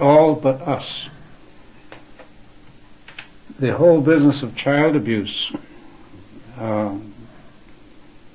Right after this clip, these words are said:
as we know, Rush, good friend of ours,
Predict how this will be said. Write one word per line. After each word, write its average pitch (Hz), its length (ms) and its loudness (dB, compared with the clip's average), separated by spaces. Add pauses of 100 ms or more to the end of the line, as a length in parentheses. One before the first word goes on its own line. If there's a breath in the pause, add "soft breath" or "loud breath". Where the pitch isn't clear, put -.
(240)
as 110 220 -2
we 117 160 0
know, 131 400 6
Rush, 120 520 -2 (920)
good 120 200 -4
friend 135 300 4
of 113 80 0
ours, 117 520 0